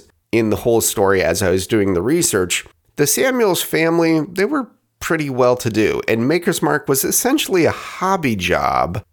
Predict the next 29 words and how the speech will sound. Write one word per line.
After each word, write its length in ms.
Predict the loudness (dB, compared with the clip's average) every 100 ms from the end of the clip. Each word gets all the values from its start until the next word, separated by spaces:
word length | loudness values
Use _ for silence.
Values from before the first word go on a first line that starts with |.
| _
for 220 | -2 0
Bill 280 | 2 2 2
Samuels 640 | 2 0 0 0 -2 -2
to 120 | -4 -6
start 360 | 0 0 0
with. 300 | -2 -2 -6 -16 _ -4
It 140 | -2
takes 280 | -2 -2 0
a 60 | 0
lot 300 | 2 2 2
of 300 | 0 -2 -10 -14
wealth, 540 | 0 2 4 0 -4
to 100 | -6
be 140 | 0 2
honest, 420 | 2 2 0 0
to, 80 | -2
one, 460 | 0 0 0 0 -4 _
buy 240 | -6 -2 0
a 80 | -2
two 200 | 0 0
hundred 300 | 0 0 -2
acre 240 | -2 -4
farm 500 | -6 -4 -2 0 0
with 200 | -2 -2
an 80 | -4
old 180 | -4 -2
distillery, 640 | -6 -2 -2 0 -2 -6 -10 _
invest 560 | -2 0 2 0 0
in 340 | 0 0 0